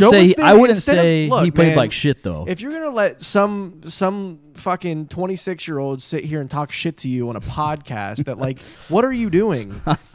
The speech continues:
Speaker 1: You're coming, that fuel, that's what fuels your fire, is people, is people talking shit about you last year. Then show out, show out, fuel. Let, I mean, if that's what fuels your fire, by all means, like, ev-, to each their own. But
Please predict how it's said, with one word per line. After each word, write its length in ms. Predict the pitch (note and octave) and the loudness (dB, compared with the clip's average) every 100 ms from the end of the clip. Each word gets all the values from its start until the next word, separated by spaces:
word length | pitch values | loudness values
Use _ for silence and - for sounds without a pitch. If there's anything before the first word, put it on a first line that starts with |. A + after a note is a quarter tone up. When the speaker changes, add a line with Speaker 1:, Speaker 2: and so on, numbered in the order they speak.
| - | -4
Speaker 1:
You're 160 | F#3 A#3 | -2 0
coming, 320 | C4 C4+ B3+ - - | 0 0 -4 -10 -10
that 160 | G#3 | -10
fuel, 400 | - - F#3+ A#3 | -10 -8 -4 -4
that's 400 | D#3+ F3 A3+ - | -4 -2 -2 -4
what 160 | B3+ A#3+ | -8 -8
fuels 360 | - G#3 A3 F#3+ | -4 -4 -4 -6
your 120 | G3+ | -6
fire, 580 | F3 E3 F#3 G#3 A3 G#3+ _ _ _ _ _ | 0 0 2 0 -2 -6 _ _ _ _ _
is 180 | - E3 | -2 -2
people, 400 | - G3+ G#3+ G3+ | -2 -4 -2 -4
is 200 | E3 D#3+ | -6 -12
people 240 | G3+ F#3+ | -12 -12
talking 320 | - F#3 F3+ E3 | -8 -8 -6 -8
shit 200 | F#3+ F3+ | -6 -4
about 300 | F3+ E3+ D#3 | -2 -4 -4
you 140 | D#3 | -4
last 340 | B2 C3+ D3+ | -4 -6 -6
year. 200 | F#3 G3 | -4 -4
Then 200 | F#3+ F3 | -2 -6
show 380 | F3 - F#3+ G3+ | -6 -4 -2 0
out, 320 | F#3+ G3 - _ _ _ _ _ _ _ | -2 -2 -6 _ _ _ _ _ _ _
show 380 | - - C4 C4+ | -6 0 2 2
out, 340 | D#4 B3+ - _ _ _ _ _ _ _ | 0 0 -4 _ _ _ _ _ _ _
fuel. 340 | _ G3+ C#4+ F3+ | _ -6 -4 -2
Let, 200 | A#3+ E3 | -2 -2
I 60 | G#3+ | -4
mean, 140 | B3+ | -4
if 100 | A3 | -2
that's 180 | C4+ - | -2 -4
what 120 | A#3+ | -10
fuels 220 | B3+ B3+ | -6 -6
your 120 | G#3+ | -6
fire, 340 | - G#3 A#3 D#3 | -4 -2 0 -2
by 160 | D3+ | -2
all 180 | E3+ G3 | -2 -2
means, 440 | D3+ F#3 C3+ G2+ A#2+ | -4 -6 -6 -8 -8
like, 280 | A#2 A2 - | -8 -10 -6
ev-, 240 | E3 D#3+ | -6 -6
to 100 | - | -8
each 240 | D3+ G3+ - | -8 -8 -10
their 200 | A#2 D3+ | -6 -4
own. 220 | B2+ G#2 | -6 -8
But 200 | A2 | -10